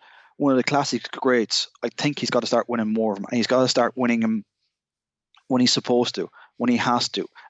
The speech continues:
and winning from the f-, from the front and delivering. You know, I think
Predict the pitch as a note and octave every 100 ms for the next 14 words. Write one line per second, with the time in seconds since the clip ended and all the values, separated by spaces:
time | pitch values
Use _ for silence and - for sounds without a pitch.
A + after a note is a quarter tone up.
0 | _ A#2+ A2 A2 G#2 - - B2+ B2 A2+
1 | A2+ - _ _ _ _ _ _ - -
2 | A2+ A2+ - - - - B2 G#2+ - B2
3 | A2 G#2 - - - A#2+ G#2+ A2+ G#2+ G2+
4 | F2+ _ - - - _ B2 A#2+ A2+ A#2+
5 | C3+ B2 -